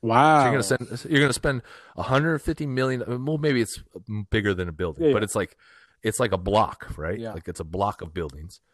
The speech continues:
Speaker 2: You're gonna spend a hundred fifty million dollars on gloves and, and masks and cleaning supplies?
Speaker 1: Crazy.
Speaker 2: Yeah, right.
Speaker 1: Yeah.
Speaker 2: Like, where's that money actually fucking going?
Speaker 1: Yeah.
Speaker 2: Right? So it's like,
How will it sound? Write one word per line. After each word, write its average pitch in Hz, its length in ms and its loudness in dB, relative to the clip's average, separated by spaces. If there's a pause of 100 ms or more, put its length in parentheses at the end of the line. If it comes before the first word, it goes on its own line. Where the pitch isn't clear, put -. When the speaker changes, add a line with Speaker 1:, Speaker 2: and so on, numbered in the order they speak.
(280)
Speaker 2:
You're 110 100 -8
gonna 120 120 -4
spend 123 200 -4
a 95 40 -4
hundred 120 260 -6
fifty 120 200 -6
million 107 280 0
dollars 104 240 2
on 80 200 -6
gloves 92 400 -2
and, 78 220 -8 (180)
and 78 320 -8 (140)
masks 101 720 0
and 80 160 -6
cleaning 135 320 0
supplies? 180 540 -4 (1000)
Speaker 1:
Crazy. 104 360 -12
Speaker 2:
Yeah, 101 100 2
right. 87 320 2 (220)
Speaker 1:
Yeah. 113 120 -4
Speaker 2:
Like, 98 140 0
where's 117 220 4
that 113 140 4
money 104 260 -2
actually 104 340 -2
fucking 80 320 -6
going? 113 160 -4
Speaker 1:
Yeah. 101 220 -6
Speaker 2:
Right? 90 240 -8
So 98 140 -6
it's 95 180 -8
like, 95 180 -14